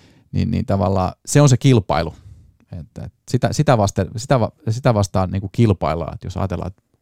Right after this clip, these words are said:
että minulla voisi olla parempaa tietoa tai minulla voisi olla parempi analyysi, niin, niin jos, jos, jos sitä parempaa tietoa meinaa hankkia tai parempaa analyysiä, niin jos pystyy löytämään riittävän pienen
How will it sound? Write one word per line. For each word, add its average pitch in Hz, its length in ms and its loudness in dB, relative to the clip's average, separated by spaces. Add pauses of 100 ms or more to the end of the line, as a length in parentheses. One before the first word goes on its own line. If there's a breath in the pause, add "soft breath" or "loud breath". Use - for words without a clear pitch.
(140)
että - 180 -12
minulla 101 340 4
voisi 95 220 -2
olla 90 120 -4
parempaa 98 400 -2
tietoa 85 380 -4
tai 95 140 -6
minulla 95 260 -2
voisi 85 200 -4
olla 82 160 -4 (720 soft breath)
parempi 92 320 0
analyysi, 82 520 -4 (220)
niin, - 180 -6 (100)
niin - 160 -8 (200)
jos, 104 300 -2
jos, 117 280 0
jos 110 180 -2
sitä - 160 -4
parempaa 107 380 2
tietoa 95 380 0
meinaa 92 280 -2
hankkia 95 340 -2
tai 92 180 -6
parempaa 92 400 -2
analyysiä, 82 520 -6
niin 80 180 -10 (920 soft breath)
jos 123 100 -2
pystyy 180 280 4
löytämään 185 380 4
riittävän 165 400 2
pienen 135 520 6